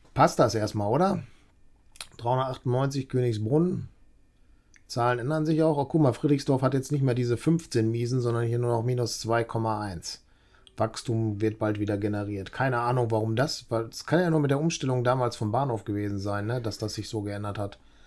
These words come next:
<clears throat> Weil wir da die Kutschenlinie weggenommen haben, ne, und haben den Bahnhof dann,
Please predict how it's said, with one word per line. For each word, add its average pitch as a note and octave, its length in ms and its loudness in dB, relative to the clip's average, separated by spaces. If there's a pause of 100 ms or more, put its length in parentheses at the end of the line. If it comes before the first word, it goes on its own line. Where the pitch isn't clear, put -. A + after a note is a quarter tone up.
(120)
<clears throat> - 280 -12
Weil C3+ 460 2
wir A#2+ 120 2
da B2+ 120 4
die A#2 300 -2 (500)
Kutschenlinie A2 600 0
weggenommen G#2+ 420 -4
haben, G2+ 220 -2
ne, D3+ 180 -2 (300)
und A2 120 -6
haben A2 160 -2
den G#2 160 -2
Bahnhof A2+ 360 0
dann, G#2+ 340 -2